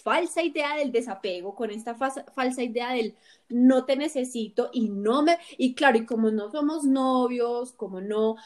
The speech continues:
hay nada oficial, ¿cierto? Como no nos permitimos realmente aceptar que había un vínculo emocional muy fuerte, por lo menos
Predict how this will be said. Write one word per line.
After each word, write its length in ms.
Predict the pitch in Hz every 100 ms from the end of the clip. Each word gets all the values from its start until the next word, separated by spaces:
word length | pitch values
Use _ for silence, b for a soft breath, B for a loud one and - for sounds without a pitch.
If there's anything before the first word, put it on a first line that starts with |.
| B
hay 240 | 254 285 294
nada 400 | 277 254 254 247
oficial, 920 | 262 247 208 - 240 254 240 226 233
¿cierto? 340 | 247 240 254 277
Como 220 | 226 208
no 140 | 226
nos 180 | 233 294
permitimos 600 | - 330 262 254 214 214
realmente 440 | 247 247 226 220
aceptar 580 | 254 254 226 - 196 214
que 120 | 220
había 200 | 247 262
un 120 | 277 254
vínculo 320 | 254 277 262
emocional 420 | 233 226 196 165
muy 220 | 214 285
fuerte, 440 | 294 269 214 220 254
por 200 | 190 190
lo 80 |
menos 400 | 175 185 254 254